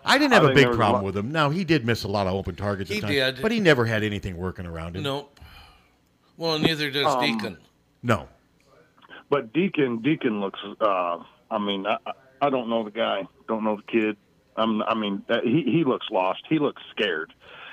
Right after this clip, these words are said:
Speaker 2: There's some of them throws when he needs to get rid of the ball, his mechanics, he's got the ball down by his crotch. It's got to be high and tight,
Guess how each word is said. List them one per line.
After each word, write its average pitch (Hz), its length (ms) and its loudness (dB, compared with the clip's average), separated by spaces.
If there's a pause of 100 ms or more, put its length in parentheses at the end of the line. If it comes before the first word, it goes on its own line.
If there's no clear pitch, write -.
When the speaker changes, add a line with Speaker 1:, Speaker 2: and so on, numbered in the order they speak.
(120)
Speaker 2:
There's 123 220 0
some 151 140 0
of 160 60 0
them 151 240 0
throws 139 380 0
when 117 120 -4
he 135 160 4
needs 139 280 4
to - 60 -20
get 135 160 -2
rid 135 120 2
of 127 60 -4
the 110 60 -2
ball, 131 300 0
his 110 160 -2
mechanics, 135 560 -2
he's 117 140 -2
got 131 160 0
the 107 60 -4
ball 127 340 0
down 123 220 0
by 110 140 0
his 95 120 -6
crotch. 123 440 -2
It's 95 140 -20
got 127 200 0
to - 60 -20
be 104 80 -4
high 117 220 0
and 98 120 -6
tight, 92 280 -4